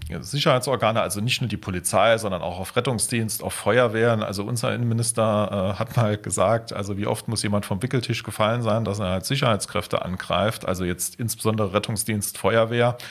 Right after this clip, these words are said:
Also hat sich da in den letzten Jahren auch was verschoben? Ähm, mir bleiben dann noch die, die Bilder aus Berlin in Erinnerung, aus der Silvesternacht, wo die Rettungskräfte angegriffen wurden. Also erlebt ihr das auch im täglichen Einsatz, diese Angriffe?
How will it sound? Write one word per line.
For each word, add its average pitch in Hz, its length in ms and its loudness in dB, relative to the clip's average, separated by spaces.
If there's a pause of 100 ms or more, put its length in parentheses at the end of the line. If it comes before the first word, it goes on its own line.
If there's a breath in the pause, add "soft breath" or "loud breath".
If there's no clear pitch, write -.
(380 loud breath)
Also 110 260 0
hat 120 120 0
sich - 160 0
da 120 100 4
in 117 80 2
den 113 80 0
letzten 117 320 0
Jahren 107 220 2
auch - 240 0
was 120 160 0
verschoben? 165 840 2
Ähm, 120 440 -2 (160)
mir 113 100 0
bleiben 117 320 2
dann 113 80 2
noch 101 120 0
die, 107 220 -2
die 104 100 -4
Bilder 123 300 4
aus 107 320 4
Berlin 117 320 0
in 139 60 4
Erinnerung, 123 500 2
aus 107 160 0
der 107 120 -4
Silvesternacht, 120 840 0
wo 104 120 -4
die 101 440 -4 (100)
Rettungskräfte 120 600 0
angegriffen 120 640 -2
wurden. 123 320 0
Also 98 220 2
erlebt 110 340 2
ihr 123 80 6
das 107 160 4
auch 107 220 2
im 143 100 -2
täglichen - 420 -4
Einsatz, 135 440 -2
diese 127 240 -4
Angriffe? 151 520 -4